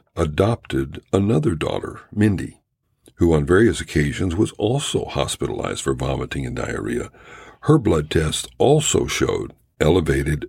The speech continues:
sodium levels. This time, the pediatrician took a second look. Two children from the same family, but who were not blood related,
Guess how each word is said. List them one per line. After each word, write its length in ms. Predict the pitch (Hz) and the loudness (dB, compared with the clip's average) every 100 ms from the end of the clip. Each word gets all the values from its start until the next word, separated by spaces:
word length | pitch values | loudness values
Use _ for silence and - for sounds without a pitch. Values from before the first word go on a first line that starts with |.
| - | -6
sodium 520 | - 78 76 67 64 | 0 2 2 0 -4
levels. 520 | 64 - 50 - - _ _ _ _ _ _ _ _ - | -4 -6 -8 -10 -14 _ _ _ _ _ _ _ _ -4
This 280 | 117 190 - | 0 0 2
time, 400 | - 69 67 80 _ _ - | -2 -2 -6 -10 _ _ -8
the 80 | - | -4
pediatrician 840 | - 151 123 85 - 127 - 76 | 2 4 4 2 2 2 2 0
took 200 | 76 92 | 0 0
a 60 | 78 | 0
second 500 | 71 - 135 - - | -2 0 0 0 -2
look. 480 | 87 95 - - - - _ - | 2 0 0 -12 -18 -20 _ -2
Two 160 | - | 0
children 540 | - 120 76 50 50 - _ _ _ _ _ | 2 2 2 -2 -10 -16 _ _ _ _ _
from 180 | - 90 | 0 2
the 80 | 80 | 2
same 360 | - 131 143 | 2 2 2
family, 640 | - 123 143 - - 92 - _ _ _ _ _ _ _ _ - | 0 2 2 0 -6 -12 -18 _ _ _ _ _ _ _ _ -8
but 180 | 78 82 | 2 4
who 80 | 78 | 4
were 120 | 78 | 4
not 220 | 92 131 | 4 4
blood 240 | 95 104 107 | 4 4 4
related, 600 | 92 95 104 69 69 | 4 4 4 0 -4